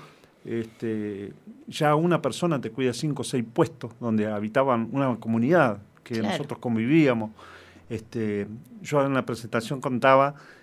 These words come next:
Speaker 1: de qué lindo e-, que era de cuando un puesto a otro llegaban puesteros, ¿no? Con la, con la tabaquera en mano y el ruido de las espuelas saludándose,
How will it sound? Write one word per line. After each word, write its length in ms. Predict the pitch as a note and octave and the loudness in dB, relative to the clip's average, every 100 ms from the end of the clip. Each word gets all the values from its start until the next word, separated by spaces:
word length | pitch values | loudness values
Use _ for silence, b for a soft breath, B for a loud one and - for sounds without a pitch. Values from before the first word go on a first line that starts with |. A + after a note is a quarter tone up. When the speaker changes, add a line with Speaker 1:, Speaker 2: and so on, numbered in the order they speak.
| B | B
Speaker 1:
de 160 | G#2+ A2 | -8 -4
qué 120 | B2 | -4
lindo 340 | B2+ C#3+ C3+ C3 | -2 0 2 2
e-, 120 | C3 | 0
que 240 | B2+ A#2+ | -2 2
era 160 | C3 C#3 | 4 4
de 180 | A#2+ A2 | 2 0
cuando 240 | A2 A2 | 0 0
un 100 | B2+ | 0
puesto 280 | D3 C3+ C#3 | -2 -4 0
a 40 | |
otro 220 | B2+ D3 C#3 | 0 0 -4
llegaban 800 | B2 A#2 C3+ C3 A#2 G2+ G2 - | -2 -2 0 -2 -4 -4 -8 -8
puesteros, 480 | G#2 - D3+ D3 A#2+ | -8 -2 0 0 0
¿no? 280 | C#3 F3+ F3 | 0 -2 -2
Con 140 | A2+ | -2
la, 300 | G#2+ G2+ G#2 G#2+ | 0 -2 -6 -6
con 120 | A2 | -2
la 60 | A2 | -2
tabaquera 400 | A2+ G#2+ A2 C#3 | 0 -2 0 -2
en 80 | C#3 | 0
mano 360 | C3+ C#3+ D#3 E3+ B B B | 4 4 2 -4 B B B
y 80 | A2+ | -2
el 100 | A2+ | -2
ruido 260 | C3 D3+ C#3 | 0 4 4
de 40 | |
las 140 | B2 A#2+ | 4 0
espuelas 440 | A#2+ C#3+ D3+ D3+ | 0 2 4 2
saludándose, 760 | C3 A#2 C3 C#3 B2+ C#3+ D3 | 0 2 2 2 0 -2 -4